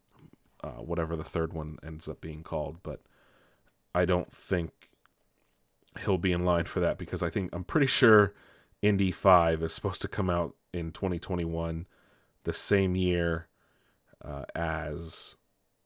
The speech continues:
um, as the next Jurassic World. So probably <laughs> not gonna have any overlap there, and I'm pretty sure that's Steven's next movie. They're probably gonna start filming that soon.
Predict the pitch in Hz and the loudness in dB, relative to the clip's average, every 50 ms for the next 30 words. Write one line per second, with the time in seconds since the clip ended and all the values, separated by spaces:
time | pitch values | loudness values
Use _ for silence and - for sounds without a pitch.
0 | _ _ _ _ _ _ _ _ _ _ _ _ _ - 82 80 69 62 53 50 | _ _ _ _ _ _ _ _ _ _ _ _ _ -8 -6 -6 -6 -6 -10 -12
1 | 50 52 52 50 - - _ _ _ _ _ _ _ _ _ _ _ _ _ _ | -14 -14 -16 -16 -18 -20 _ _ _ _ _ _ _ _ _ _ _ _ _ _
2 | _ _ _ _ _ _ _ _ _ _ - 80 78 71 73 - - - 82 80 | _ _ _ _ _ _ _ _ _ _ -6 -4 -4 -4 -6 -8 -8 -8 -6 -6
3 | 80 80 82 78 78 - - - - - - - - - 78 71 69 - - - | -4 -4 -4 -6 -6 -8 -10 -12 -12 -12 -14 -10 -8 -6 -6 -6 -6 -8 -10 -10
4 | - 80 80 80 73 69 69 76 - - - - - - _ _ _ _ _ _ | -6 -4 -4 -4 -4 -4 -8 -10 -10 -14 -18 -20 -20 -20 _ _ _ _ _ _
5 | _ - - - 98 87 - - - 113 98 92 87 90 - - - 110 95 - | _ -6 -2 -2 -2 -2 -4 -2 2 2 2 2 2 -2 -2 0 2 2 2 0
6 | - - 92 90 - - 104 90 87 85 87 85 - - 87 85 78 82 80 85 | -2 -2 -2 0 2 2 2 2 0 -4 -6 -6 -4 -4 -4 -4 -4 -6 -6 -6
7 | 87 92 - - - 87 - 78 76 82 82 87 - - - - - - - - | -8 -10 -10 -10 -10 -10 -8 -8 -8 -8 -10 -10 -12 -16 -20 -20 -20 -20 -20 -20
8 | - - - - 196 165 147 - - 131 113 104 98 - - - - - 98 92 | -20 -4 2 4 6 6 4 4 4 4 4 4 4 2 0 -2 0 0 0 0
9 | 85 87 82 98 - - 85 80 - - 85 85 82 80 82 82 85 87 - - | 0 -2 -4 -4 -4 -4 -4 -4 -4 -6 -4 -4 -4 -4 -6 -8 -8 -10 -12 -16
10 | - _ - - 85 85 - - 92 90 82 85 82 82 80 - - - 80 - | -20 _ -8 -6 -6 -6 -4 -2 -2 0 0 0 -2 -4 -6 -6 -6 -6 -6 -6
11 | - - - 87 80 80 80 82 82 78 - - - - - 80 85 87 90 | -8 -8 -6 -6 -6 -4 -6 -6 -6 -8 -8 -8 -8 -8 -6 -8 -8 -8 -10